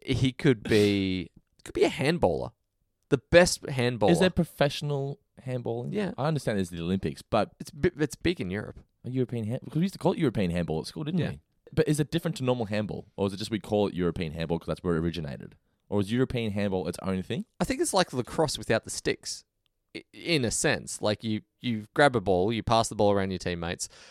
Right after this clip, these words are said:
Speaker 1: there's a little ring that you're not allowed to enter from, and you have to throw it past a goalie from outside the ring. I think
Speaker 2: Lacrosse. I remember playing that at school. Did you ever play lacrosse at school?
Speaker 1: A couple times, yeah.
Speaker 2: Were you any good at it? I used to dominate
Speaker 1: Oh, I
Speaker 2: lacrosse.
Speaker 1: was
Speaker 2: I was
Speaker 1: okay.
Speaker 2: really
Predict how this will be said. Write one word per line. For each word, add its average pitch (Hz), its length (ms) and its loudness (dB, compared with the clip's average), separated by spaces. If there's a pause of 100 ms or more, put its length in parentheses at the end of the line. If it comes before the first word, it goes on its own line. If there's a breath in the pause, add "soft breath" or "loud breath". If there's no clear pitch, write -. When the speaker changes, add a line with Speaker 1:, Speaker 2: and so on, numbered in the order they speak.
(180 loud breath)
Speaker 1:
there's 131 160 2
a 135 80 6
little 131 420 8
ring 123 420 0
that 113 120 -2
you're 110 80 -2
not 110 120 2
allowed 107 240 4
to - 140 -6
enter 147 320 -2
from, 175 400 -2
and 117 140 -2
you 107 60 -2
have 104 200 0
to 110 80 -2
throw 104 180 0
it 87 60 -2
past 95 280 0
a 95 40 -14
goalie 90 360 2
from 95 140 -10
outside 87 340 -4
the 80 80 -6
ring. 76 220 -6 (140)
I - 60 -8
think 98 120 -8
Speaker 2:
Lacrosse. - 580 -10
I - 40 -10
remember 131 240 -6
playing 95 220 -8
that 85 100 -6
at - 80 -14
school. - 340 -4
Did 143 140 -4
you 196 60 -6
ever 185 80 -8
play 175 120 -4
lacrosse 156 300 -6
at 151 60 -12
school? - 320 -8 (100)
Speaker 1:
A - 40 -20
couple - 200 0
times, 123 340 -4
yeah. 120 100 -4 (280)
Speaker 2:
Were 131 80 -2
you 151 100 0
any 160 120 0
good 110 140 0
at 147 100 0
it? 247 120 -6 (380)
I 175 80 8
used 240 100 4
to 240 60 2
dominate 170 480 2
Speaker 1:
Oh, 277 60 8
I 247 160 4
Speaker 2:
lacrosse. - 120 6
Speaker 1:
was 262 100 2
Speaker 2:
I 285 80 10
was 180 140 6
Speaker 1:
okay. 202 120 10
Speaker 2:
really - 100 8